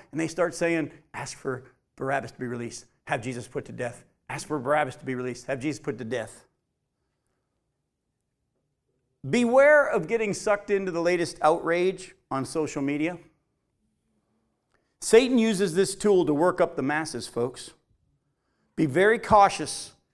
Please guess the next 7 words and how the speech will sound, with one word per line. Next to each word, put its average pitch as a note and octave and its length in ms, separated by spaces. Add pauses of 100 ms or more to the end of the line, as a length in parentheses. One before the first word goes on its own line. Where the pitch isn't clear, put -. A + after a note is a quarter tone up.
(220)
and D3 220
wary F#3+ 500
of C#3+ 280
anything G3+ 760 (200)
that C#3+ 160
is C#3 180
trending. A#2+ 680